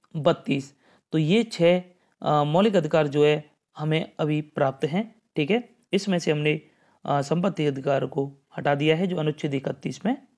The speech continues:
था, ठीक है। और आगे देखिए, अगला प्रश्न है भारतीय संविधान में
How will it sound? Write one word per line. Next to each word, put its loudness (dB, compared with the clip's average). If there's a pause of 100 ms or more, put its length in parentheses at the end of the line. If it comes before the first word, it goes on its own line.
(180)
था, -6 (340)
ठीक -2
है। -4 (1300)
और 6
आगे 6
देखिए, 4 (640)
अगला 6
प्रश्न 2
है 4
भारतीय 0
संविधान 2
में 0